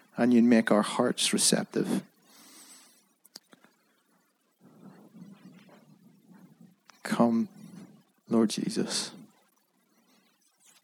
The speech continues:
So if you've been about the vineyard for any length of time, then you'll know that experiencing God's presence is, is at the center of all that we do.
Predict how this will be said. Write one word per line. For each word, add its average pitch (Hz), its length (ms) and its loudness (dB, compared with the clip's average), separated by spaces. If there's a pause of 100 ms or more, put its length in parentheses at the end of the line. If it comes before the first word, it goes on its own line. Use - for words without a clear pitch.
(2750)
So 165 180 10
if 165 160 8
you've 208 220 12
been 165 240 10
about 147 500 10
the 135 80 2
vineyard 131 560 8
for 117 400 8 (100)
any 131 280 6
length 123 260 6
of - 140 -2
time, 143 300 4
then 139 200 8
you'll 135 180 8
know 156 300 8
that 160 220 8
experiencing 151 1040 2
God's 127 260 6
presence 127 580 2
is, 120 180 6 (300)
is 156 140 0
at 196 160 2
the 170 40 0
center 139 640 6
of 127 240 2
all 123 160 10
that 120 100 4
we 107 140 -2
do. - 220 -8